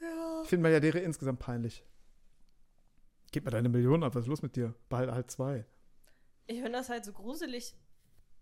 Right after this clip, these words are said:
Speaker 1: dass Leute so viel Geld haben.
Speaker 2: Ja, das ist so viel.
Speaker 1: Boah, oh,
Speaker 2: Find
Speaker 1: das hab ich vergessen zu erzählen. Das wollte ich eigentlich direkt am Anfang noch erzählen. Ich bin heute Morgen aufgewacht zu einer E-Mail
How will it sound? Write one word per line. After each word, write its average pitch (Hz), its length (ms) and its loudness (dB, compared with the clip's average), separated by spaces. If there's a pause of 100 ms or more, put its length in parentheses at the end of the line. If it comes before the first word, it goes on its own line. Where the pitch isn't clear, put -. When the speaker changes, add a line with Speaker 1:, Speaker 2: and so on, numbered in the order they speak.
(200)
Speaker 1:
dass 226 160 -10
Leute 233 220 -2
so 220 100 -10
viel 226 140 -12
Geld 247 300 -6
haben. 196 460 -4
Speaker 2:
Ja, 135 360 4
das 143 140 4
ist - 60 -4
so 151 60 -4
viel. 143 400 -2 (1160)
Speaker 1:
Boah, 247 260 4 (240)
oh, 415 200 10 (120)
Speaker 2:
Find - 160 -2
Speaker 1:
das 381 60 2
hab 392 80 2
ich 392 100 2
vergessen 381 300 0
zu 370 80 -2
erzählen. 370 340 -4
Das 349 140 -8
wollte 349 140 -4
ich 320 60 -6
eigentlich 320 160 -6
direkt - 280 -10
am 302 100 -4
Anfang 349 240 -4
noch 302 120 -8
erzählen. 240 460 -4 (880)
Ich - 160 0
bin 392 120 2
heute 320 160 4
Morgen 240 260 4
aufgewacht 240 600 2 (180)
zu - 140 -2
einer - 320 0
E-Mail 285 480 0